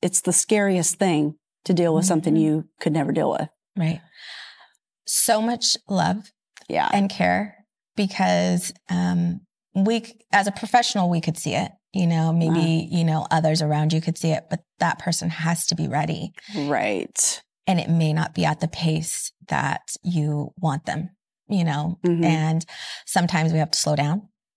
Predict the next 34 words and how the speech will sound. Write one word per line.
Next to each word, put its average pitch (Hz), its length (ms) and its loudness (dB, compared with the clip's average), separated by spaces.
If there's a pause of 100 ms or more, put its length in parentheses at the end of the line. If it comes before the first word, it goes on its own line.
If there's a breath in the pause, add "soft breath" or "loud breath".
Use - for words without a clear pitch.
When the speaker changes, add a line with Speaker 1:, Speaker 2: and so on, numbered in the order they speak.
(140)
Speaker 2:
Sometimes 151 760 -2
we're, 160 380 0
"Oh, 320 160 0
you're 196 160 -2
ready 185 220 2
for 226 120 -4
more. 240 260 0
Okay, 240 260 -2
let's 170 280 0
go." 220 360 2 (120)
Speaker 1:
Okay. 220 380 2
Speaker 2:
You 240 60 4
know, 214 360 4
and 202 320 2
so - 80 -2
you 196 140 2
have 202 320 0
to 208 80 -2
take - 260 -2
it - 180 -4
at 165 240 -2
their 165 140 0
pace. 175 560 -2 (140 loud breath)
Speaker 1:
Mm-hmm. 160 340 0
Speaker 2:
Um, 156 420 0 (180)
but - 440 0 (640)
that's, - 400 0 (180)
I 175 60 4
think 170 180 -2
that's 160 280 -2
what's - 220 -4
so 156 520 0 (400)
great 165 220 0
ab-, 170 80 0